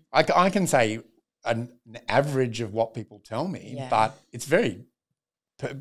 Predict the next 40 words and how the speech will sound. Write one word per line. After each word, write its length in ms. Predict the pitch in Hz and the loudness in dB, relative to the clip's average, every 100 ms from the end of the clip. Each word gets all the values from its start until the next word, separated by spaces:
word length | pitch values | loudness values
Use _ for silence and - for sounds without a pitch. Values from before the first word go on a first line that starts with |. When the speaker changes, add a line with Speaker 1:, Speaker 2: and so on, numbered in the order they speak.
| - | -12
Speaker 1:
much 280 | 151 190 196 | -4 -4 -2
more 240 | 123 92 _ _ _ _ _ _ _ | -4 -6 _ _ _ _ _ _ _
beneficial 580 | 123 117 - 156 - 110 | -4 -2 -2 -2 0 -2
to 100 | 110 | -2
get 140 | 113 | -4
it 80 | 110 | -4
from 140 | - 113 | -6 -2
someone 180 | 123 123 | 0 0
who's 120 | 123 | -2
been 180 | 151 143 | -2 -2
through 220 | 175 120 | 0 0
it. 200 | - - _ | -2 -14 _
Speaker 2:
Yeah. 180 | 147 135 | -20 -10
Speaker 1:
So 160 | - 135 | 0 8
they 120 | 156 | 8
wanna 220 | 151 131 | 8 4
shut 460 | - - - 165 - | 0 -2 2 2 4
all 140 | 147 | 4
that 200 | 131 123 | 6 4
down. 280 | 123 110 101 _ _ _ _ _ _ - | 2 -2 -4 _ _ _ _ _ _ -4
Um, 640 | 107 107 104 104 104 104 - - | -2 0 0 -2 -6 -10 -10 -2
Speaker 2:
Which, 160 | 269 - | 0 2
and 160 | 262 - | 0 0
also 360 | 202 214 226 | -2 0 0
that 140 | 180 170 | 0 -2
would 120 | 170 | -2
be 120 | 170 | -4
a 80 | 160 | -2
way, 340 | 151 156 151 | 0 0 -2
if 160 | - - | -6 -8
you 100 | 156 | -8
had 260 | 135 151 147 | -4 -4 -2
had 240 | 151 156 | -4 -8
a 40 | 147 | -10
negative 380 | 143 143 147 | -12 -12 -14
experience, 640 | - - - 185 175 - - | -8 -8 -6 -6 -6 -6 -4
Speaker 1:
Yeah. 120 | 180 - - _ _ _ _ - | 0 0 -4 _ _ _ _ -4
Speaker 2:
to 120 | 208 | -2
communicate. 800 | - 208 180 214 214 - 135 - | 0 0 2 0 0 -4 -4 -2
Speaker 1:
Yeah. 200 | 208 185 | -2 -4